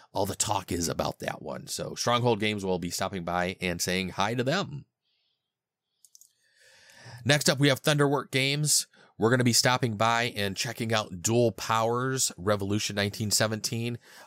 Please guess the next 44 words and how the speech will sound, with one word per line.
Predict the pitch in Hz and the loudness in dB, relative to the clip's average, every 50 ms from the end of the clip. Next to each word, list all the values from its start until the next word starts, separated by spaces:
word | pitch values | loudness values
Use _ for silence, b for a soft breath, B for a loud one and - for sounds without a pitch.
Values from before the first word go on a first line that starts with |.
| B B | B B
Um, | 87 87 90 87 87 92 80 | 0 2 2 2 2 0 -4
we | 78 82 98 117 123 131 - | -6 -2 2 2 2 2 2
actually | - 113 117 - - - 110 107 101 | 0 -2 0 -2 -2 -4 -4 -4 -2
have | 101 107 104 101 101 | 0 0 0 0 0
the | 101 98 | 0 0
expansion | 92 - - - - 98 101 107 107 - - 127 110 104 | 0 0 -2 -2 -2 0 -2 0 -2 -2 -2 -2 -2 -2
for | - 104 95 82 | -2 -4 -4 -2
Role | 76 85 101 113 117 | 0 2 4 4 4
Player | - - 131 135 131 135 | 2 2 0 0 2 2
already. | 139 135 135 135 151 147 | 2 2 2 2 2 0
My | 120 98 | -2 -2
wife | 92 95 95 95 - | -2 -2 -2 -2 -2
and | 101 | -4
I | 95 | -4
have | 90 82 | -4 -4
played | - 101 98 95 | -2 -4 -4 -4
through | - 95 92 | -2 -2 -2
that | 92 92 85 | -2 -2 -2
one. | 101 104 95 | -4 -6 -4
We're | 90 87 | -4 -4
gonna | 90 87 | -4 -4
be | 87 87 | -6 -4
doing | 90 95 90 90 87 | -2 -2 -2 -2 -4
a | 78 | -4
video | 85 90 92 92 87 | -4 -2 -2 -2 -2
for | - 98 | -2 -2
that | 92 92 87 | -2 -2 -2
one | 95 92 87 | -4 -6 -6
probably | - 98 95 95 92 95 92 85 - B B B B B B B B B | -4 -2 -2 -2 -2 -2 -4 -4 -6 B B B B B B B B B
shortly | - - - - 110 104 92 71 101 101 101 - 98 92 | -6 -2 0 2 2 2 2 0 -2 -6 -6 -4 -4 -2
after | 98 98 98 - - 90 | -2 -2 -2 -4 -4 -4
Origins. | - 82 95 104 107 107 107 - 120 117 117 - - B B B B B B B | -2 2 2 4 4 2 2 0 -2 -2 -2 -4 -6 B B B B B B B
I've | - 87 90 92 | -2 -2 0 0
already | 98 92 95 98 98 95 | 0 0 0 0 0 0
been | 90 98 95 92 87 | 0 0 -2 -2 -2
talking | - - 104 101 98 95 - 104 104 101 95 92 - | -4 -2 0 0 0 0 -2 -4 -6 -6 -6 -6 -6
to | - - 98 95 92 90 90 | -4 -2 0 0 0 -2 -4
them | 87 85 87 95 98 101 104 110 - | -4 -4 0 2 2 2 0 -2 -2
about | 95 95 98 92 - | -2 -2 0 0 0
setting | - - 101 101 98 | 0 0 0 0 -2
up | 101 - | -2 -2
some | - 104 92 85 | -2 -2 -2 -4
time | - 98 95 98 98 98 95 - | -4 -4 -4 -4 -4 -6 -6 -6
to, | - 98 92 90 87 87 | -4 -2 -2 -2 -2 -4